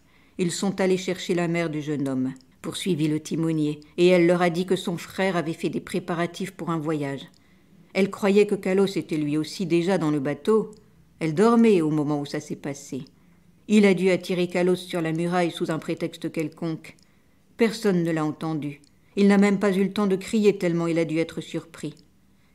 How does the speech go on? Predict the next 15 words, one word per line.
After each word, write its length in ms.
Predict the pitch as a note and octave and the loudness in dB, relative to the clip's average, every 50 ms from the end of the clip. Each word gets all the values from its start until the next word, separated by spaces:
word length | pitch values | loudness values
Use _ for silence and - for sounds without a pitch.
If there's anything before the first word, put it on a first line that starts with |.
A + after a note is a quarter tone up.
| _ _ _ - | _ _ _ -2
Et 480 | G#3+ G#3+ G#3+ G#3+ G#3 G#3 G#3 G#3 G#3 | 0 2 4 6 6 6 4 4 2
il 160 | - G3+ G#3+ G#3+ | 0 0 0 2
n'est 100 | G#3+ G#3+ | 2 2
pas 140 | G#3+ A3 | 0 -2
tombé 320 | G#3+ G#3+ A3+ G#3+ G3+ A3 A3 | -4 -4 -2 -2 0 -2 -2
tout 160 | A3 G#3+ G3+ | -4 -6 -10
seul ? 280 | G3 - - C#4 D4 D4+ C4+ - - _ _ _ _ _ _ _ _ _ _ _ _ _ _ | -8 -4 -4 -2 -2 -4 -6 -8 -12 _ _ _ _ _ _ _ _ _ _ _ _ _ _
Si 300 | - - - - F3 C3 | -20 -16 -12 -10 -8 -4
quelqu'un 380 | - F3 D#3 C#3+ - F3+ E3 | -2 -2 -2 -2 -2 -6 -6
tombe 320 | C#3 - - F#3+ F#3 F3 - | -6 -6 -4 -2 -2 -2 -4
sous 220 | - - - F3 | -6 -8 -8 -8
tes 200 | F3 - E3+ E3 | -6 -4 -4 -2
yeux, 280 | D#3 C#3+ C#3+ D3 D3+ C#3+ | -2 -4 -6 -6 -6 -6
que 140 | C#3+ - F3+ | -4 -6 -6
fais-tu ? 520 | F#3 - D#3+ - - - D#3 C#3+ D3 - | -4 -4 -6 -6 -6 -8 -8 -8 -8 -10